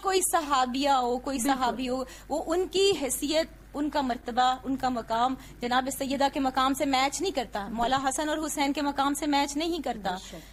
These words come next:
Speaker 1: बहरहाल जो उम्मत ने जो दुख दिया
Speaker 2: बिल्कुल।
Speaker 1: वो मेरी बीवी के लिए रोग बना।
Speaker 2: बेशक। और
Speaker 1: और
Speaker 2: देखिए फिदक के ब-, बाद और फिदक से पहले जो सबसे बड़ा कलक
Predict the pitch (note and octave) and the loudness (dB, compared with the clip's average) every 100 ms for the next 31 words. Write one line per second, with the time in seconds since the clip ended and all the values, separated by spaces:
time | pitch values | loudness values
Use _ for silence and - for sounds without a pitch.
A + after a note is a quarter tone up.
0 | - - B3+ D#4+ E4+ C4+ D4 D4+ D#4 B3+ | -20 -6 0 2 0 0 2 2 0 -8
1 | - - - - - - - - G#3 C4+ | -16 -20 -20 -20 -20 -20 -20 -20 -6 -4
2 | B3+ C4 C4 C4 C4 A#3+ A#3 A3 - F#3+ | 0 2 0 0 -4 -4 -6 -8 -10 -10
3 | G3 F#3+ G3+ A3 G#3+ G#3+ A3+ G#3 G#3 G#3+ | -8 -8 -10 -14 -12 -8 -8 -8 -8 -10
4 | G3 G3+ G#3+ G#3 G#3+ G3+ F#3+ F3+ F3+ F3 | -12 -12 -12 -10 -10 -8 -10 -12 -12 -14
5 | F#3 - G3+ F3+ - F3+ - - - - | -16 -18 -18 -16 -16 -16 -18 -20 -20 -6
6 | B3 A#3+ C#4 D#4 E4+ C#4 A#3 D4 - D4 | -4 -2 -2 0 0 0 0 0 0 2
7 | C4+ C4+ - - G3+ G3+ G#3 G3+ F3+ A3+ | 2 0 -6 -14 -8 -6 -4 -6 -2 2
8 | A#3 F#3+ - - - - - - - G3 | 2 0 -10 -20 -20 -20 -20 -18 -14 -10
9 | G#3+ G3+ - - G3 F#3 E3 - - - | -8 -8 -8 -10 -10 -10 -14 -16 -20 -20
10 | - - - - B3 D4+ - C4+ A#3+ - | -20 -18 -18 -10 -4 -4 -2 0 0 0
11 | A3 | -6